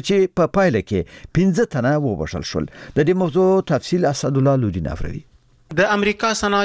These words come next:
Speaker 2: جرګې پرون د فبرورۍ په دیارلسمه د ډونالډ ټرمپ محاکمه په بالقوې توګه وغځوله او دغې محکمې ته یې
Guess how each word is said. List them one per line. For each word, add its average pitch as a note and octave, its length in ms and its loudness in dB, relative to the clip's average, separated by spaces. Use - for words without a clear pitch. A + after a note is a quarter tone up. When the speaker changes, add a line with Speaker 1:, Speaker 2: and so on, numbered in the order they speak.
Speaker 2:
جرګې F3+ 340 0
پرون E3+ 260 0
د D#3 120 -2
فبرورۍ D3 500 0
په D3+ 160 -4
دیارلسمه C#3 640 0
د D#3 140 0
ډونالډ C#3 380 0
ټرمپ E3 320 -2
محاکمه D3 500 0
په D#3+ 180 0
بالقوې E3+ 420 0
توګه F3 240 2
وغځوله B2+ 640 0
او D3 40 2
دغې D#3 240 0
محکمې D3+ 440 0
ته F3 100 -2
یې E3+ 100 2